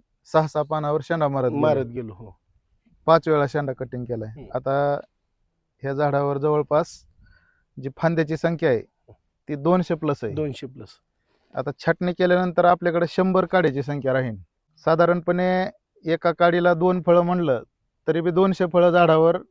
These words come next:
Speaker 1: होतात. तर, अ, जर छाटणीचं व्यवस्थापन व्यवस्थित झालं तर आपल्याकडं माल भरपूर येईल बागेला. आणि जर छाटणी रफ झाली, थोडी खालून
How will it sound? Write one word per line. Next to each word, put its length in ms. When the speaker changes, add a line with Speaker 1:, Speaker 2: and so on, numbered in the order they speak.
Speaker 1:
होतात. 340
तर, 100
अ, 640
जर 260
छाटणीचं 480
व्यवस्थापन 840
व्यवस्थित 440
झालं 320
तर 100
आपल्याकडं 760
माल 280
भरपूर 380
येईल 180
बागेला. 500
आणि 600
जर 220
छाटणी 340
रफ 240
झाली, 340
थोडी 480
खालून 300